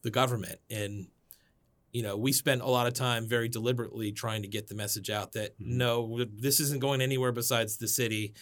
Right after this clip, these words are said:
Speaker 1: We want you to enroll in our programs. You're here. You're part of
Speaker 2: Yeah.
Speaker 1: our community."
Speaker 2: All right, I'm gonna do a little one eighty here. There, uh, w-, a couple things that I didn't ask you about in our remaining couple of minutes. Uh, Rio, they had a grand reopening, get it?
Speaker 1: Yes.
Speaker 2: Um,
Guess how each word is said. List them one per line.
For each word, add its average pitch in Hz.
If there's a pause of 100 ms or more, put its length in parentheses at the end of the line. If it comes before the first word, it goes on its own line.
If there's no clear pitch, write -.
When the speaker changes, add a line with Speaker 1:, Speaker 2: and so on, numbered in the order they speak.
(400)
Speaker 1:
We 123
want 123
you 113
to 107
enroll 107
in 101
our 95
programs. 95
You're 110
here. 127
You're 113
part 110
of 95
Speaker 2:
Yeah. 101
Speaker 1:
our 98
community." 92 (640)
Speaker 2:
All 123
right, 120
I'm 117
gonna 123
do 135
a 139
little 135
one 127
eighty 127
here. 117
There, 110 (100)
uh, 113
w-, 113
a -
couple 147
things 143
that 120
I 117
didn't 123
ask 120
you 123
about 117
in 110
our 110
remaining 110
couple 107
of 101
minutes. 101 (300)
Uh, 107
Rio, 120
they 104
had 113
a 107
grand 110
reopening, 120
get 101
it? 131 (140)
Speaker 1:
Yes. 117
Speaker 2:
Um, 113